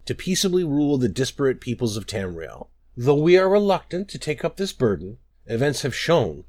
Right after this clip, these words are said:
that we must. Recent events proved that the Dragon Break was not a unique event.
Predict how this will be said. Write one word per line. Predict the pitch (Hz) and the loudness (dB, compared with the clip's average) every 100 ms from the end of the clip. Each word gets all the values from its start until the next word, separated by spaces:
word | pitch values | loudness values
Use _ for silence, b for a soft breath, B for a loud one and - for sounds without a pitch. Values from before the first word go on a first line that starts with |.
| - | -4
that | 98 | -2
we | 98 | 0
must. | 110 113 - - - _ _ | 0 0 -4 -12 -16 _ _
Recent | 143 156 170 147 | 0 2 2 0
events | 147 156 - | 2 2 0
proved | - 135 156 196 | 0 2 4 2
that | 160 131 | -2 -4
the | |
Dragon | 110 135 156 170 135 | 2 2 4 0 0
Break | 143 165 135 | 0 -2 -2
was | 107 | -2
not | 131 175 | -2 -2
a | 180 | -4
unique | 170 165 160 | -4 -4 -4
event. | 147 151 123 - | -4 -4 -4 -10